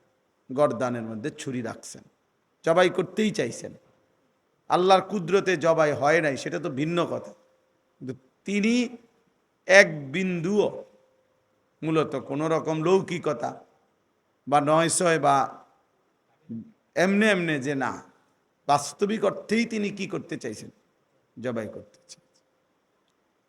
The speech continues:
এ আরো অনেক আছে তাফসিরের মধ্যে, মানে একটার থেকে একটা অনেক কঠিন পরীক্ষা ছিল,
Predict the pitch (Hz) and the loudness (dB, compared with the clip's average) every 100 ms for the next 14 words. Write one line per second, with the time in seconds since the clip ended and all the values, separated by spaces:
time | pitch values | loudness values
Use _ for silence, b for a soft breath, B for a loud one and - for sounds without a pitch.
0 | - 208 226 214 190 160 185 208 190 202 | 6 8 10 8 8 6 4 4 0 -2
1 | 190 139 131 131 143 - - 120 110 104 | -2 -4 -6 -6 -6 -6 -8 -8 -10 -12
2 | 98 _ _ _ _ _ _ _ _ _ | -16 _ _ _ _ _ _ _ _ _
3 | _ _ _ _ _ _ _ - 160 170 | _ _ _ _ _ _ _ 0 6 6
4 | 170 208 202 208 180 214 - - 120 - | 6 0 2 0 4 4 4 -2 -4 -4
5 | - 151 170 190 175 202 190 135 127 113 | -8 -6 -4 -4 -4 -4 -6 -8 -10 -12
6 | - 104 - | -16 -18 -18